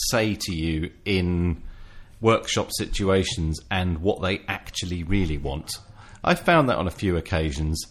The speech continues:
and that sort of people tr-, they, they may become a little bit more left field in a workshop, and, and then you have to kind of dig down a bit deeper, and maybe s-, over the next few weeks you'll, you'll realise that, you know, this kind of cool thing they wanted really wasn't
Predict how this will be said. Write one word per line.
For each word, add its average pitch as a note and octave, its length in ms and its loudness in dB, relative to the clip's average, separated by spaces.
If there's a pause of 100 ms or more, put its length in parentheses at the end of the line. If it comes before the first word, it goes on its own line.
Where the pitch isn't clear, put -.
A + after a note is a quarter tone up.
(260)
and G2 240 4
that A#2 260 4
sort B2 160 -2
of - 60 -10
people C3+ 180 0
tr-, - 140 -4
they, B2+ 300 0
they C3 180 0
may B2+ 140 4
become A#2 320 0
a - 20 2
little G#2+ 220 0
bit G2+ 120 -4
more F#2 140 0
left F#2 240 0
field E2+ 340 0
in D2+ 120 -2
a - 20 -2
workshop, D#2 640 -4
and, F2 340 -6 (580)
and F#2+ 140 -2
then F#2 60 0
you G2 100 0
have G2 120 -2
to - 60 -6
kind F2+ 160 -2
of D#2 120 -6
dig E2 180 -2
down F2 220 0
a D#2+ 40 2
bit - 220 -2
deeper, E2+ 320 -2
and D#2 200 -2
maybe E2+ 180 -2
s-, - 220 -8
over G2+ 200 -2
the F2+ 120 0
next - 280 -4
few F2+ 220 -4
weeks G2 420 -2
you'll, F2+ 180 -4 (140)
you'll F2+ 320 -8
realise F2 500 0
that, G2+ 220 -2 (440)
you F#2+ 80 -2
know, E2+ 120 2
this F2+ 180 -2
kind F2 220 -2
of - 280 -4
cool A2+ 340 0
thing D#2+ 160 -2
they D#2 100 0
wanted D#2+ 360 -2
really F2 220 0
wasn't E2 420 -2